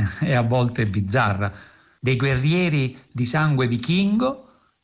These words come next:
si erano progressivamente meridionalizzati e avevano finito per mettere d'accordo,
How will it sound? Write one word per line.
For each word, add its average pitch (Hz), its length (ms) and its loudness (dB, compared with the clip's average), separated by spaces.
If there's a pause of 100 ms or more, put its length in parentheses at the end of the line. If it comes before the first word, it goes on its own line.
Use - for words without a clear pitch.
(360)
si - 260 -2
erano 175 540 2
progressivamente 233 920 0
meridionalizzati 160 1600 0
e 202 100 -2
avevano 262 420 2
finito 214 400 2
per 190 160 0
mettere 196 400 0
d'accordo, 107 840 -2